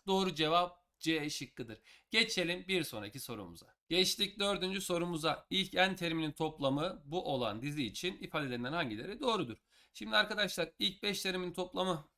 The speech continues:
S beş dediğim ifade şu mudur? Yirmi beş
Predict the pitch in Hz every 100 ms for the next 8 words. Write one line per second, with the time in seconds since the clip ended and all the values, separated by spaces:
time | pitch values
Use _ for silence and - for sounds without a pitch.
0 | - 160 170 - 190 185 180 170 180 170
1 | 165 165 165 _ - - 190 143 180 -
2 | _ _ _ 151 185 190 143 139 160 -